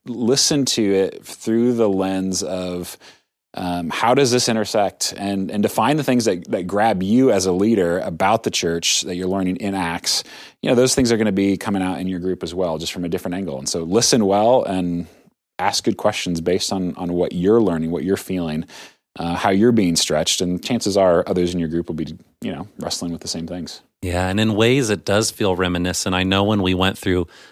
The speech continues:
Speaker 2: the Yoke curriculum, so that was kind of a pre-recorded
Speaker 1: Mm-hmm.
Speaker 2: video
Speaker 1: Mm-hmm.
Speaker 2: D V D, we also happened to be going through Matthew at the same time. And a lot of folks, again, even though there was some overlap, but some distinction, a lot of folks found that kind of conversation helpful. So I know we're,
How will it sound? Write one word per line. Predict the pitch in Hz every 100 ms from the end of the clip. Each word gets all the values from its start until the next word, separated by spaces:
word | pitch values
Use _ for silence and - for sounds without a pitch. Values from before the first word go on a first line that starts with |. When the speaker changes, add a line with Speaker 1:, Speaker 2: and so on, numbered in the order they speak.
| -
Speaker 2:
the | 95
Yoke | 87 98 113 -
curriculum, | 101 90 - 90 82 80 95
so | -
that | 92 92
was | 90
kind | - 92
of | 87
a |
pre-recorded | - - 95 92 123 98 90
Speaker 1:
Mm-hmm. | 85
Speaker 2:
video | 90 87 85
Speaker 1:
Mm-hmm. | 85
Speaker 2:
D |
V | 87
D, | 90 90 - - -
we | 107
also | 98 92 90
happened | - 101 92 98
to | 90
be | 87
going | 87 87 85
through | - 85
Matthew | 82 82 87 - 85
at | -
the | 87
same | - 82 78
time. | - 90 90
And |
a | 90
lot | 92 104
of | 104
folks, | 98 90 -
again, | 101 95
even | 95
though | 95 92
there | 92
was | 87 - - -
some | - - 101
overlap, | 95 98 95 95 -
but | -
some | - 95 87
distinction, | - - 92 -
a | 82
lot | 85 87
of |
folks | - 85 -
found | - 85 82
that | 85 85 -
kind | 90
of | 85
conversation | - 87 80 87 - 82 - 82
helpful. | 87 - - 80
So | 92
I | 90
know | 92 92
we're, | 90 87